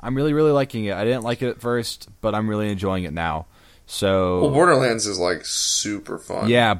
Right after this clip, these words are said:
Speaker 1: yeah, it's, it's really good, and, like, I played the absolute shit out of the first two,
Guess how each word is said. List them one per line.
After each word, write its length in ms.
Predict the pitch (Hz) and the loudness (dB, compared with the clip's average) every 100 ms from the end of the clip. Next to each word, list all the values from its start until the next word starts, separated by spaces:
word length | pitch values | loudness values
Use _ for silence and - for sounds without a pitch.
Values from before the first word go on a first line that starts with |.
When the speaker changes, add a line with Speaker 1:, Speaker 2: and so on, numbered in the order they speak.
| - | 2
Speaker 1:
yeah, 200 | 127 117 | 4 4
it's, 220 | 120 - | 2 0
it's 240 | 135 139 | -2 -2
really 260 | 139 196 165 | 4 6 6
good, 400 | 98 107 104 98 | 4 2 2 0
and, 260 | 98 110 110 | 0 0 0
like, 140 | 110 | 0
I 140 | 113 | -2
played 420 | 107 135 131 123 110 - - - | 0 4 6 4 0 -12 -8 -2
the 160 | 107 | 0
absolute 680 | 95 104 - 104 104 104 - - | 2 2 2 0 2 2 -2 -10
shit 480 | - - 98 80 | -6 0 0 0
out 180 | 82 87 | -2 0
of 100 | 90 | 0
the 80 | 87 | -2
first 320 | 80 92 92 | 0 0 2
two, 260 | - 139 | 4 4